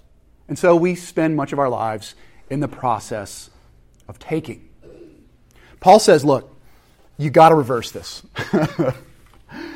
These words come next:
When the gospel moves in, the gospel of Jesus Christ, it says to us, all of us,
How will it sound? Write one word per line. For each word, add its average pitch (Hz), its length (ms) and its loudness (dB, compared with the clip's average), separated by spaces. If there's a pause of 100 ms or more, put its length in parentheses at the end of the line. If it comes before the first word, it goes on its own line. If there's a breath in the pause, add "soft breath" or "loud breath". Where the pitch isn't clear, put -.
(720 loud breath)
When 240 160 10
the 214 100 8
gospel 214 520 8
moves 226 320 6
in, 147 300 0
the 151 80 -6
gospel 233 420 8
of 196 80 2
Jesus 190 320 -2
Christ, - 580 -4 (640 soft breath)
it 233 160 6
says 226 440 6
to 214 180 4
us, 139 320 2
all 254 180 8
of 151 100 0
us, - 360 -18